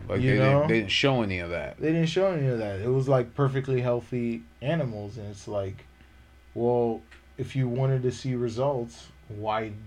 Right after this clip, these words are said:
Speaker 2: didn't you, you know, find, like,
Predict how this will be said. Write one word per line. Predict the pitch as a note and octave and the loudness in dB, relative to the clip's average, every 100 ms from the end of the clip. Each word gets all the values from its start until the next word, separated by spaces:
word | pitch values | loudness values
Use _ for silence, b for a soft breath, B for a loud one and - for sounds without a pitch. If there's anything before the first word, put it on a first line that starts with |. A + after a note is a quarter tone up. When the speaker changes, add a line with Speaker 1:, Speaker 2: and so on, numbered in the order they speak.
| - | -10
Speaker 2:
didn't | A#2+ A#2+ A#2 A2+ - | -4 -4 -4 -8 -10
you, | A2+ A2 A2 - - - - - - - - - - - | -8 -8 -12 -16 -20 -20 -20 -20 -20 -20 -20 -20 -20 -10
you | A#2+ | -4
know, | B2 A#2 | -2 -2
find, | G2+ C3+ B2+ A#2+ A#2 A2+ | -2 -2 0 -2 -2 -4
like, | A2+ G#2+ G#2 | -4 -4 -6